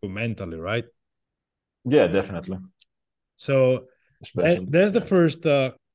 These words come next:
Speaker 2: column of dominance, because it, i-, if you're not strong in the interior,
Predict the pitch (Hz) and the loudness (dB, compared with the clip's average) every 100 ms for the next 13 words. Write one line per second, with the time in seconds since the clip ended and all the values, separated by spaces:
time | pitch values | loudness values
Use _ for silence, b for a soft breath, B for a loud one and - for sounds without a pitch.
0 | _ - 131 135 151 165 - 135 120 135 | _ -6 -2 0 -2 -6 -12 -14 -8 -4
1 | 139 151 156 127 135 127 123 113 - _ | -4 -4 -6 -8 -6 -4 -4 -8 -18 _
2 | _ _ _ _ _ _ _ 120 - - | _ _ _ _ _ _ _ -20 -18 -6
3 | 156 165 165 - 170 160 165 165 - - | -4 -4 -4 -2 2 2 0 -4 -10 -16
4 | - 135 131 139 147 - 139 131 123 113 | -10 -4 -2 -2 -8 -10 -6 -2 -2 -4
5 | 113 110 110 135 165 | -8 -6 -4 -4 -4